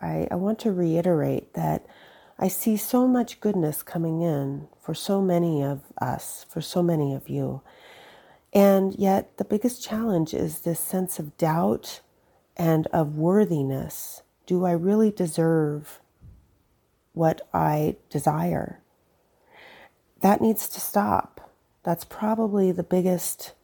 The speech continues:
old pattern that wants to go during the time of this eclipse. It's a very old story. We can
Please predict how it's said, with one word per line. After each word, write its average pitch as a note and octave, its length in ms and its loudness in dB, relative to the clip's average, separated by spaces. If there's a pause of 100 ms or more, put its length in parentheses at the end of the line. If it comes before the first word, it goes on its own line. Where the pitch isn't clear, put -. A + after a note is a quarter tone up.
(440)
old E3+ 600 4
pattern D3 760 0
that - 160 -2
wants D#3+ 340 -4
to - 80 -12
go D#3+ 680 0 (1000)
during D#3+ 260 2
the D3+ 60 -2
time E3 420 0
of D#3 120 -6
this - 220 -8
eclipse. - 840 -2 (600)
It's - 160 -4
a F3+ 60 0
very A3 500 2
old F#3+ 320 -2
story. - 680 -2 (1400)
We F#3+ 320 4
can F#3+ 420 -2